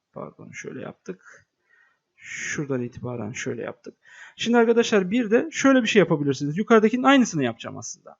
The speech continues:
Var deneme diyelim arkadaşlar. Deneme diye bir değişkenim olsun benim.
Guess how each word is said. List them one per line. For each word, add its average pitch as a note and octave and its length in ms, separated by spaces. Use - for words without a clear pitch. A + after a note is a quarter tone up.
Var A3+ 440
deneme A3+ 500
diyelim C3 260
arkadaşlar. B2 540
Deneme B3 300
diye A#3+ 140
bir F#3 80
değişkenim A3 460
olsun C3+ 320
benim. C3+ 220